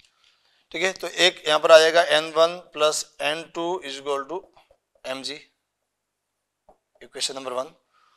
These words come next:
दूसरा, अपन यदि टॉर्क बैलेंस करें किसी के about, क्योंकि ये रोटेट तो हो नहीं रहा है,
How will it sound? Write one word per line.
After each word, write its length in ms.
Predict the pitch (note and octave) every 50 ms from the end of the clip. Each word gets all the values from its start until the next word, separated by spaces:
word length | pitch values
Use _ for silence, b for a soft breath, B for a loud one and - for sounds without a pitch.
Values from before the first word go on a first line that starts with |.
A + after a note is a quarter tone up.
| _ _ _ _ D3+
दूसरा, 300 | D3+ E3 - A3 A3+ A3+
अपन 220 | G#3+ - G#3 G3+
यदि 340 | G3+ F#3 G#3 G3+ G#3 G#3 G3 - - - -
टॉर्क 240 | F3 F3+ G3+ G3+ G3 F3+
बैलेंस 280 | F3 F3 F#3 F#3 - -
करें 180 | E3+ E3 F3 E3+
किसी 220 | D#3 D#3+ - E3 E3
के 100 | D#3+ F3
about, 400 | D#3 D3 D3+ D#3+ D#3+ - - - - - -
क्योंकि 180 | C#3+ C#3 C#3+
ये 120 | D3 D3 C#3+
रोटेट 400 | C3 C3 C3 C#3 D#3 D#3+ D3+ -
तो 80 | D3
हो 80 | C#3 D3
नहीं 120 | D#3+ E3
रहा 100 | D#3+ D#3+
है, 140 | D#3 D#3+